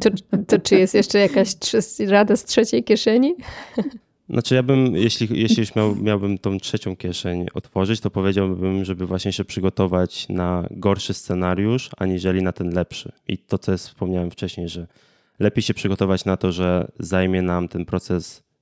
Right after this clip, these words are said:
Speaker 2: długo, aniżeli krótko, bo jeśli się nastawimy na takie, nazwijmy to,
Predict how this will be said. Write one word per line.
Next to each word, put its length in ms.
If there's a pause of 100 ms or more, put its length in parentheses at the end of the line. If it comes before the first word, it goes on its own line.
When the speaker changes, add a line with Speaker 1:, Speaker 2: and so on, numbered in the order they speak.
(300)
Speaker 2:
długo, 500
aniżeli 420
krótko, 440
bo 100
jeśli 200
się 120
nastawimy 520
na 280 (640)
takie, 480 (400)
nazwijmy 420
to, 280